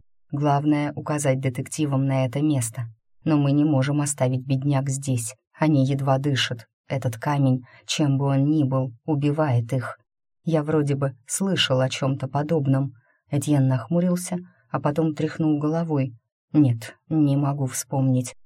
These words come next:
Ладно, давайте попробуем их освободить. Если не выйдет, отправимся за подмогой". Шандор первым коснулся камня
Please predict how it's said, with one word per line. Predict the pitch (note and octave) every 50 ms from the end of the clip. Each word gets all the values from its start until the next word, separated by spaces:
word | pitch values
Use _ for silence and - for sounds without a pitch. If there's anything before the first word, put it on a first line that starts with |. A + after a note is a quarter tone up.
| - _ _ _
Ладно, | - D3+ D3+ D3 C#3 C3 C3+ C3+ C3 C3 - _ _ _
давайте | - D#3 D#3 D3+ C#3+ C#3+ C#3 C#3+ C#3+ - D#3+
попробуем | - D3+ D3 D3 D3 C#3+ C#3+ C#3 D3 D3 D3 C#3+ D3
их | D3 D#3+ D3 A#2 C#3+
освободить. | D3 - - D#3 D3+ C#3+ D3+ D3 D3 C#3+ C3+ B2 - - - _ _ _ _ _ _
Если | - E3+ D#3+ D3 D3 - D3+ D3
не | D3 D3 C#3+
выйдет, | C#3+ D#3 D3+ C#3 C3 - G#2+ - - - _
отправимся | _ - - - - - C#3+ C#3 C3 C3+ C#3 C3+ - - D3
за | C#3+ D3+ C#3+
подмогой". | - D3 C#3+ D3 D3+ C#3+ C3 B2+ C3 C3 B2+ B2+ - _ _ _ _ _ _ _
Шандор | _ - - D#3+ D3+ D3 C#3+ C#3+ C#3+ C3+
первым | A2+ A#2 D#3 D3 C#3+ C#3 C#3 C#3+
коснулся | C#3+ - B2+ - - D#3 D3 D3 C#3+ - - C3+
камня | - - D#3+ E3 E3+ D#3 C#3+ C#3+